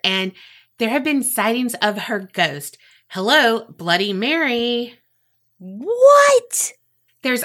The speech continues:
Speaker 1: also been reports of people seeing ethereal figures riding on horses out of what used to be the stables,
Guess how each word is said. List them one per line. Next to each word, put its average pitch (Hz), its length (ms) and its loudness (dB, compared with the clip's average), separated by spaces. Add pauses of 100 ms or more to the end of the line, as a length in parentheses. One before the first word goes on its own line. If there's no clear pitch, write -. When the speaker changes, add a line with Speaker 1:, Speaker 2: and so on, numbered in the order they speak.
Speaker 1:
also 240 360 4
been 262 180 -2
reports 240 460 -4
of 220 100 -6
people 226 300 -6
seeing 202 420 -6
ethereal 240 580 -4
figures 190 680 -6 (280)
riding 220 460 0
on 294 160 -2
horses 214 560 -4
out 214 160 0
of 196 160 -4
what 196 220 0
used 226 260 -6
to 285 60 -8
be 294 100 -4
the 285 100 -6
stables, 175 760 -6